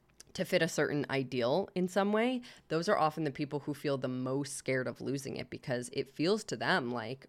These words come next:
"Well, I've avoided that terrifying thing for, you know, thirty years at this point. What's gonna happen?"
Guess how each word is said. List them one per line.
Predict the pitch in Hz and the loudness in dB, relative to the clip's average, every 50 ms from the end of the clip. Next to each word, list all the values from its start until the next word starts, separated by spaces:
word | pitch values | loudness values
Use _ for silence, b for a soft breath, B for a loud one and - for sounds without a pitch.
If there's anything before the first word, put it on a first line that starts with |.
| _ | _
"Well, | - 139 135 135 | -2 2 4 4
I've | 135 143 139 147 | 4 4 4 2
avoided | 135 135 143 143 147 143 147 131 120 | 0 2 2 2 4 4 2 2 2
that | 131 127 120 - - B B B B B B B B | 4 4 2 2 0 B B B B B B B B
terrifying | - - - 165 156 156 151 - 156 147 143 143 147 151 | -8 0 4 6 6 6 8 8 10 10 10 10 6 6
thing | - 160 170 170 151 147 156 156 | 8 10 10 10 10 10 6 4
for, | - - 139 135 135 135 - - | 4 4 6 6 6 6 4 2
you | 156 151 139 | 2 4 12
know, | 131 | 12
thirty | - - - - - 202 208 214 226 226 | 12 12 12 10 8 10 12 12 12 10
years | 240 269 277 262 220 208 | 10 10 10 10 10 8
at | 185 - | 8 8
this | 180 175 190 - | 8 6 6 6
point. | - 214 175 165 160 160 165 - - B B B B B | 4 4 6 6 6 6 4 2 0 B B B B B
What's | - 170 175 247 294 - - - | 4 10 10 10 10 10 8 10
gonna | - 226 214 - 233 | 12 12 12 12 12
happen?" | 254 233 240 262 269 - - 220 208 208 185 170 160 | 12 10 10 10 10 12 12 12 12 12 12 8 4